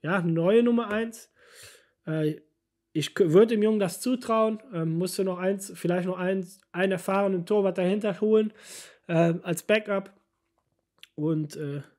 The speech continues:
ja, wäre natürlich traurig, wenn das Kapitel Sommer bei Borussia zu Ende geht. Das war extrem erfolgreich unter Jan Sommer, hat das Ding vergessen gemacht. Ähm, ja,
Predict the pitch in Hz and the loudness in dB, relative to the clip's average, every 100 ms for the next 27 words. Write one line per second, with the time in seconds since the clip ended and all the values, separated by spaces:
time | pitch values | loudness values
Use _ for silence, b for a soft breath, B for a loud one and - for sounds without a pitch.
0 | _ - 165 165 143 175 208 202 214 180 | _ -6 -2 -2 6 8 8 8 4 4
1 | 180 214 202 196 190 180 175 214 202 165 | 2 4 4 2 0 0 -2 -2 0 0
2 | 190 190 185 180 180 190 196 185 175 185 | 2 0 0 0 2 0 2 -2 -2 -2
3 | 196 185 180 165 175 170 165 - 208 233 | 0 0 0 0 -2 -4 -4 2 4 4
4 | 196 196 196 196 180 175 180 175 170 180 | 0 0 0 -2 -4 -4 -2 -2 -2 -2
5 | 175 190 190 175 220 214 190 180 175 202 | -2 -2 -4 -4 -2 -2 -2 -2 -2 -2
6 | 208 202 196 208 - B B B B B | -4 -4 -2 -2 -4 B B B B B
7 | B B 175 165 165 165 160 _ _ _ | B B -4 -2 0 -2 -8 _ _ _
8 | 135 185 190 - | 2 2 2 -6